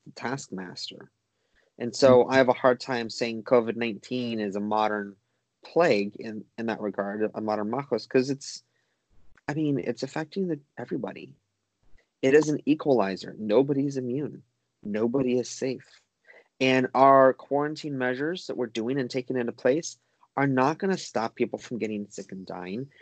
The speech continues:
Speaker 1: They're just trying to slow it down so that
Speaker 2: Yeah.
Speaker 1: hospitals can ramp up what they have available.
Speaker 2: Flatten,
Speaker 1: Oh.
Speaker 2: flatten the curve is the, is the bumper sticker.
Speaker 1: Exactly.
Speaker 2: Yeah.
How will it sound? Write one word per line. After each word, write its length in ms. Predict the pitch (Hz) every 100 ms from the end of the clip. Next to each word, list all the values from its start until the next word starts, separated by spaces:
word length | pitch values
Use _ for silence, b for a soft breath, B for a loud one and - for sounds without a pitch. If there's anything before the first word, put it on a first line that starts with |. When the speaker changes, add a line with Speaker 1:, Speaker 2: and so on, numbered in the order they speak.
| b
Speaker 1:
They're 100 | - 123
just 180 | 135
trying 240 | - 143 135
to 140 | 135
slow 580 | 131 - - 135 135 151
it 200 | 156 151
down 540 | - 135 101 95 113 143 _ _
so 160 | - 135
that 60 | 135
Speaker 2:
Yeah. 40 |
Speaker 1:
hospitals 540 | - 131 123 123 127 -
can 180 | - 117
ramp 300 | 107 113 -
up 140 | 113
what 120 | -
they 60 | 120
have 180 | 110 104
available. 680 | 104 104 107 98 95 - - _ _ _ _ -
Speaker 2:
Flatten, 360 | 151 151 147 135
Speaker 1:
Oh. 160 | 170
Speaker 2:
flatten 280 | 117 160 160 -
the 60 | -
curve 440 | - 151 151 151
is 200 | 143 113
the, 160 | 127 120
is 220 | 139 113
the 160 | 113 113
bumper 200 | 110 135
sticker. 80 | 135
Speaker 1:
Exactly. 560 | 127 135 139 - 98 101 _ _ _ 135
Speaker 2:
Yeah. 200 | 127 117